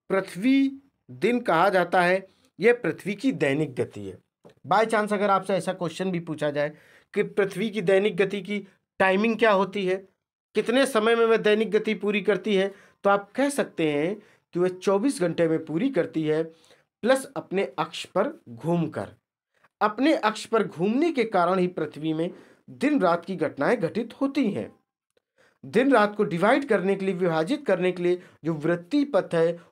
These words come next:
उसे प्रदीप्ति वृत्त कहा जाता है। अब आगे बढ़ेंगे। ये देखिए दोस्तों, आपके सामने चित्र है, इसको आपको दिखाते हैं। पृथ्वी के अक्ष का झुकाव तथा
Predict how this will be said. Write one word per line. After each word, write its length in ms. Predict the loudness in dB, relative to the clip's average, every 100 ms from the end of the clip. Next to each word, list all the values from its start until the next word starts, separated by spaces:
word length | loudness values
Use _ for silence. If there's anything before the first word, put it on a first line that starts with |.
| -10
उसे 220 | -2 -4
प्रदीप्ति 840 | -4 -4 -4 -4 -6 -6 -4 -4 -6 _ -18
वृत्त 440 | -4 -2 -2 -6 _ _ -4
कहा 340 | -2 0 -2 -4 _ -8
जाता 520 | -8 -6 -6 -6 -2
है। 360 | 2 2 0 -8 _ _ _ _ _ _ _ _ _ _ _ _ _ _ _ _ -2
अब 140 | 0
आगे 320 | 4 2 4 4
बढ़ेंगे। 420 | 4 2 0 -2 -6 _ _ _ _ _ _ _ _ _ _ _ _ _ _ _
ये 220 | 2 4
देखिए 300 | 4 0 -4
दोस्तों, 360 | -10 -10 -14 -18 _ _ _ _ _ _ _ 0
आपके 260 | 0 2 0
सामने 300 | 2 2 0
चित्र 320 | -2 -2 0
है, 240 | -2 -4 _ _
इसको 240 | -6 2 6
आपको 260 | 6 4
दिखाते 360 | -2 0 -2 -2
हैं। 140 | -4 -6 _ _ _ -2
पृथ्वी 360 | 0 2 2
के 120 | 4
अक्ष 320 | 4 2 0 0
का 140 | 2
झुकाव 360 | 2 2 2 2
तथा 380 | 0 -2 -4